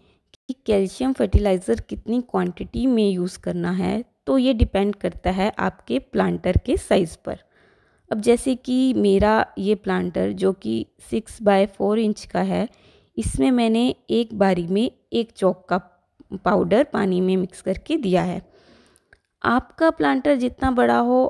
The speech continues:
आप उसी के according दो या तीन चॉक का पाउडर एक बारी में दे सकते हैं।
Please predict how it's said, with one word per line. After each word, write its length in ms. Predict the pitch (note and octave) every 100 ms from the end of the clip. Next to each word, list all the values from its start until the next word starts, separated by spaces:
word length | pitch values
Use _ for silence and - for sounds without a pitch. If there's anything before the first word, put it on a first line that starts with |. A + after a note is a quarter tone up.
| -
आप 220 | G#3 - -
उसी 260 | G3+ G#3+
के 220 | G3+ A3+ G#3
according 580 | - G3 F#3+ G#3+ G#3 F#3
दो 360 | F3+ F#3 G3 -
या 220 | F#3 F#3 F#3+ _
तीन 240 | G3 G3+ G3+
चॉक 300 | - F3+ -
का 80 | F#3
पाउडर 540 | - F3 F3 F3 F3 - -
एक 160 | F#3+ F3+
बारी 300 | F#3 F3+ F3+
में 260 | G3 D#4 D4
दे 140 | G#3
सकते 400 | G#3 F3+ - -
हैं। 220 | F3+ F3+